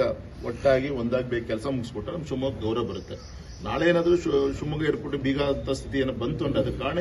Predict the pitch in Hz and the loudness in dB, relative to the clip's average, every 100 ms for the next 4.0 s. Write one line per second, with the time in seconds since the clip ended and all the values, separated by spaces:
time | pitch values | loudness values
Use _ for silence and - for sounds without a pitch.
0 | 175 113 120 120 107 - 117 101 98 - | 0 -2 -2 -4 -6 -4 -4 -4 -6 -8
1 | - - - - 110 117 104 110 - 143 | -8 -8 -8 -8 -4 0 0 -2 0 2
2 | 151 147 135 135 - 156 202 - - - | 2 -2 2 0 2 0 -2 -4 -12 -12
3 | - - - 127 135 127 113 123 165 | -12 -6 -2 2 2 0 0 6 8